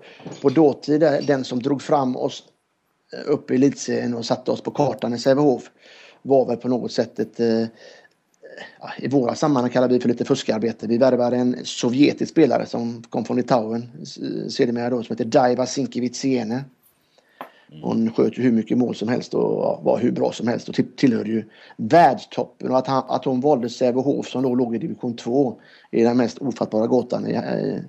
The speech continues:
Speaker 1: världshandbollens historia.
Speaker 2: <laughs> Var du med där och värvade, eller?
Speaker 1: Ja, jag var faktiskt med henne och värvade där. Och en ledare som kom med Partille Cup-pris när de blev fria och, och, och sa, vi har, hon hade en lista med sig. Han hade en lista med sig och sa att de här följande spelarna är, är, är, är,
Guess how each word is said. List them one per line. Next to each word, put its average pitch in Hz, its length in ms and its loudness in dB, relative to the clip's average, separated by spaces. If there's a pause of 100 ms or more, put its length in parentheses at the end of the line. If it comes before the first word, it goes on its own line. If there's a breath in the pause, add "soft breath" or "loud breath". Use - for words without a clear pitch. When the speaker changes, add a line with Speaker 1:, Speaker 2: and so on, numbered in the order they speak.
(500 loud breath)
Speaker 1:
världshandbollens 120 720 0
historia. - 380 0
Speaker 2:
<laughs> - 1000 -4
Var 127 140 8
du 117 80 8
med 123 60 6 (260)
där 120 200 10
och 117 60 4
värvade, 135 540 4
eller? 95 180 -12
Speaker 1:
Ja, 175 260 4
jag 180 80 6
var 180 120 2
faktiskt 170 240 -2
med 165 120 0
henne 151 120 0
och 139 60 0
värvade 135 260 2
där. 120 200 -8
Och - 60 -8
en 131 60 2
ledare 131 240 4
som 123 80 -8
kom 143 100 -4
med 123 100 -6
Partille 120 260 -4
Cup-pris 127 460 -2
när 120 80 -4
de 117 80 -4
blev 120 100 -2
fria 117 320 -2
och, 113 260 -4
och, 117 80 -2
och 120 100 -6
sa, 123 160 0
vi 120 80 -2
har, 120 100 2
hon 120 200 -4
hade 123 140 0
en 117 60 0
lista 120 340 -2
med 120 160 -4
sig. 101 180 -10 (100)
Han 123 120 -2
hade 123 120 2
en 120 40 2
lista 123 280 -2
med 120 140 -2
sig 110 140 -2
och 110 60 -2
sa 123 100 4
att 113 80 0
de 120 80 -2
här 123 80 0
följande 120 300 2
spelarna 113 320 2
är, 110 140 -2
är, 110 440 -2
är, 113 120 -2
är, 107 360 0